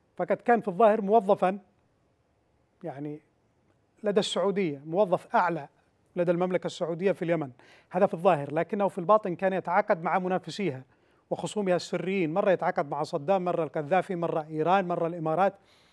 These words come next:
هذا كان ديدنه. آه، بل بإمكان الباحث أن، آه، يجمع شواهد عديدة على أن علاقة المخلوع بالإمارات كانت تأتي ضمن، آه،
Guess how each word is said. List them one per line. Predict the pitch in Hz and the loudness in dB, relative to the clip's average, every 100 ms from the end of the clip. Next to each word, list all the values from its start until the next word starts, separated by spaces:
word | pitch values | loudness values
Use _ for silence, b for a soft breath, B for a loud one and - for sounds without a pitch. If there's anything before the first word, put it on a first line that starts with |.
| b b b | b b b
هذا | 185 208 | 2 2
كان | - 190 | 2 -2
ديدنه. | 180 175 147 131 _ _ _ _ _ _ _ _ _ _ _ b b b b b _ 202 | 0 0 -2 -6 _ _ _ _ _ _ _ _ _ _ _ b b b b b _ 2
آه، | 196 190 | 4 4
بل | 170 240 262 233 | 6 4 4 -2
بإمكان | 190 208 185 254 254 | -6 -6 0 2 4
الباحث | 196 170 226 240 - | 2 2 2 2 -2
أن، | 202 196 180 | -2 -2 -4
آه، | 175 160 151 147 _ _ _ _ - | -4 -4 -6 -12 _ _ _ _ 2
يجمع | 240 196 190 | 2 4 -4
شواهد | 165 185 214 202 | 0 4 4 4
عديدة | 147 180 226 190 | 0 -4 0 0
على | 147 170 165 | 0 -4 -4
أن | 185 | -6
علاقة | 139 190 226 208 | 0 0 0 -2
المخلوع | 196 180 208 220 | -4 -6 -2 -4
بالإمارات | 170 190 185 175 220 - | -4 -8 -6 0 0 0
كانت | 202 202 - | -4 -4 -6
تأتي | 196 - | -8 -4
ضمن، | 170 208 190 175 | -4 -2 -2 -2
آه، | 165 | -2